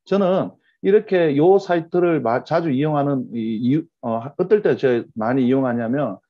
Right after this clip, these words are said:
저는 해외에서 아까 미국 사람이 저에게 물었습니다. 미국 사이트가 뭐냐고. 근데 저도 궁금하죠. 미국 사이트에서 과연 파는 물건이 무엇이고 가격은 얼마이고 피브이는 얼마일까? 또 아니면 일본 사람이 물었을 때도 일본 사이트에 들어가서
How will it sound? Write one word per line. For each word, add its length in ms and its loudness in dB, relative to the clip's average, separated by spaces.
저는 200 2
해외에서 420 2
아까 160 -2
미국 280 2
사람이 300 0
저에게 260 0
물었습니다. 800 -2
미국 300 -2
사이트가 380 -4
뭐냐고. 540 -6
근데 180 0
저도 280 2
궁금하죠. 680 -2
미국 280 -2
사이트에서 640 0
과연 340 0
파는 300 -4
물건이 340 0
무엇이고 720 -4
가격은 460 0
얼마이고 520 -2
피브이는 400 -2
얼마일까? 640 -2
또 80 4
아니면 280 0
일본 200 4
사람이 300 2
물었을 380 0
때도 380 0
일본 260 2
사이트에 340 0
들어가서 520 -2